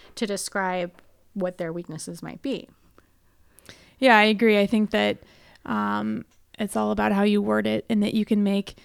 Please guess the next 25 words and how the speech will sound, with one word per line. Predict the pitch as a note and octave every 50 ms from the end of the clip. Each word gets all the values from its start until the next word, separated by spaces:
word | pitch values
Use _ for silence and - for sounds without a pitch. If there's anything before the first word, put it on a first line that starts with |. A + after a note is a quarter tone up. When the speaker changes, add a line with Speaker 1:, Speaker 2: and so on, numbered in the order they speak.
| - - _ _ _ _ _ _ _ - _ _ _ -
Speaker 2:
anything | G#3+ G3+ G3+ G3 G#3 G3+ G#3+
look | A3 G#3+ -
positive, | - B3+ C4 B3+ B3 G#3+ A#3+ A3 A3+ A3+ G#3+ G#3 - A3+ B3 -
um, | A3 G#3 G#3 G#3+ G#3 G#3 G#3 G#3 G#3 -
or | A3+ G#3+
constructive. | - G#3+ G3+ - - G#3+ G#3 - - A3+ A3+ G#3+ - - _ - - - - - - - - - - - _ -
Uh, | A#3+ A3 G#3+ G#3+ G#3 G#3+ -
of | A#3 -
course, | - C4+ C#4 C4 C4
even | - C4 B3+ C#4+ C#4 C4 A#3+ A3+ A#3+
when | A#3+ B3 A#3+
we | A#3 A#3 A#3
do | A3+ A#3 A#3
this, | A3 A#3 A#3 A3+ - -
we | - A3
still | G3 - - A3
get | G#3 G#3 G#3+ - -
students | - - A3+ G3+ G#3 G#3 G#3 -
who | A3 G#3+
are | G3+ G3+
dissatisfied. | G#3 G3 - - G3+ G3 G3 G3+ F#3+ - - A3 G3+ G3+ G3 G3+ G3+ G3+ G3+ _ _ _ _ _ -
Speaker 1:
Yes. | G3+ G3 F#3 F#3 E3+ E3 E3 E3+ E3+ - - - - - - - - _ _ _ _ _ _
Yes. | - G3+ G3 F#3+ F#3 - - - - - - - - - - - - _ -
Um, | A3+ A3+ A3 G#3 G3+ F#3+ - - _ _ _ _ _ _
yeah, | - A3+ A3+ G3+ F#3+ F#3